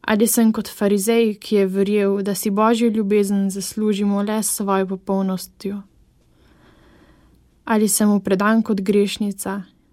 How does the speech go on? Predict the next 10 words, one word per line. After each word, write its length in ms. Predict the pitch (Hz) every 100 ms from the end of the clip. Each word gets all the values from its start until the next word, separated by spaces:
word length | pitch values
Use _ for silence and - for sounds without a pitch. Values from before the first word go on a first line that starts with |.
| _
ki 160 | - 208
ga 100 | 202
je 100 | 202
sprejela 580 | - - 214 214 202
za 100 | 202 196
svojega 480 | - 208 202 196
odrešenika, 880 | 190 190 196 - 208 202 196 196 190 - _ _ _ _ -
ki 140 | -
ljubi 260 | 196 196 196
brezpogojno 920 | 190 214 - 233 202 196 196 190